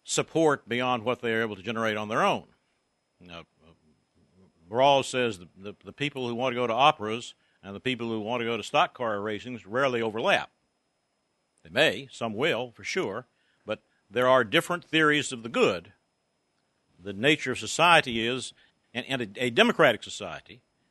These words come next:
is we have this broad panoply of theories of the good which are irreconcilable in the sense that they can't all be maximized.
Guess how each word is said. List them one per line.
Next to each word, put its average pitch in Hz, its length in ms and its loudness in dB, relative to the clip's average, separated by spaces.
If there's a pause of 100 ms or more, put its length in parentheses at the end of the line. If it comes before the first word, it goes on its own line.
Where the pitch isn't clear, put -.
(140)
is 113 200 -8
we 113 120 -4
have 117 120 0
this 104 120 -16
broad 165 360 4
panoply 143 460 -4
of 117 160 -6
theories 160 420 0
of 147 80 -10
the 123 60 -14
good 113 380 -6 (800)
which 135 280 -4
are 143 400 6 (560)
irreconcilable 165 1120 6
in 117 60 -4
the 107 60 -6
sense 135 280 -8
that 120 140 -8
they 123 100 0 (200)
can't 143 220 0
all 120 140 4
be 107 100 -4
maximized. 107 720 -4